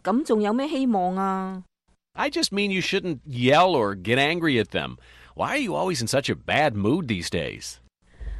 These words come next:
Speaker 1: 我呢幾日真係情緒唔好，冇耐性，都唔知道點解。可能係因為我飲得咖啡多，晚頭又瞓得唔好啦。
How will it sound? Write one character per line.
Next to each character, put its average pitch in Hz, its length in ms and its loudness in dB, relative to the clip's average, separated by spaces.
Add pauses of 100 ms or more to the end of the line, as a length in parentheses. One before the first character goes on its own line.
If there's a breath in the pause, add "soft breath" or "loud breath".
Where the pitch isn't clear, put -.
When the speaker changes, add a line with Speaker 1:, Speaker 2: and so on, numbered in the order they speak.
(120)
Speaker 1:
我 214 120 0
呢 277 140 0
幾 262 260 4
日 214 200 6
真 262 180 0
係 233 100 0
情 165 280 -6
緒 185 200 0
唔 185 220 0
好， 180 120 0 (220)
冇 190 160 -2
耐 190 280 -2
性， 202 420 -4
都 359 80 -2
唔 233 100 0
知 302 140 -6
道 233 140 -2
點 165 340 -8
解。 160 340 -4 (540 soft breath)
可 226 100 0
能 208 260 0
係 214 100 -2
因 269 280 0
為 214 300 2
我 220 120 2
飲 220 160 0
得 277 100 2
咖 233 220 0
啡 285 260 -2
多， 294 280 2 (200 soft breath)
晚 196 200 -2
頭 226 260 0
又 233 200 0
瞓 226 160 0
得 269 120 2
唔 175 140 -4
好 180 120 -4
啦。 254 480 -4